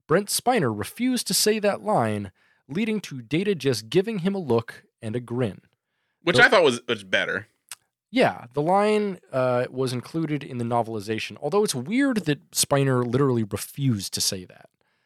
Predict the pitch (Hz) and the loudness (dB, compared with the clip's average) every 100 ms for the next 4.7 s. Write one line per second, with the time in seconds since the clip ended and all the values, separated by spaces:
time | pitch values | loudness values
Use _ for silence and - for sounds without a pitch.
0 | _ _ - 240 208 202 254 269 - - | _ _ 0 4 6 6 6 6 6 6
1 | 214 214 190 165 135 135 110 131 131 107 | 6 6 4 4 4 2 2 2 4 4
2 | 107 120 180 131 151 - - 147 131 - | 2 -2 0 2 2 2 2 2 0 0
3 | - 139 107 107 107 117 127 107 101 98 | 2 2 2 -2 -2 0 2 2 0 -2
4 | - 101 101 113 120 110 | -4 -4 -4 -2 -2 -4